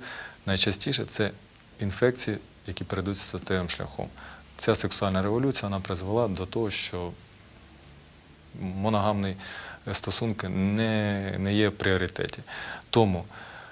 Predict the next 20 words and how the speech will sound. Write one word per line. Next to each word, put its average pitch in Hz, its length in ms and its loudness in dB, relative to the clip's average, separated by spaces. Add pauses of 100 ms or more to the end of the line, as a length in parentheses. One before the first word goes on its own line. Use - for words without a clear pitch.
(540)
е, 92 460 2 (400)
обстеження 101 680 6 (720)
на 113 140 0
ці 117 180 2
інфекції, 113 720 0
причому 98 480 0
треба 95 280 2
брати, 87 400 0
е, 87 100 -4 (1080)
вже 92 160 0
сік 95 260 4
простати, 127 680 -2 (180)
щоб - 180 -10 (340)
якому-, 101 540 -2
тому 101 200 -2
що 101 140 0 (400)
пораж-, 98 300 4
е, 95 440 2
уражується 98 520 6
цей 98 320 4